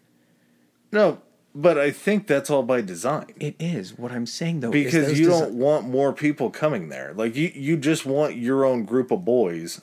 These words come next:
Speaker 1: Or
Speaker 2: Fan-, fantastic. That's all I'm talking about here, is it would have, it would make sense if that had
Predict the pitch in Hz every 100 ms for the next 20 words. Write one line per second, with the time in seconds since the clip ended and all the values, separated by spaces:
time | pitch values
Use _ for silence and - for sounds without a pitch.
0 | 110 107 - 98 - - 127 117 123 123
1 | 101 113 - 104 101 107 95 - 92 73
2 | - 69 - _ _ _ _ 123 117 101
3 | - - _ _ - 110 110 92 - 107
4 | 107 101 123 101 104 113 - 104 98 110
5 | 95 - 104 - - 107 92 95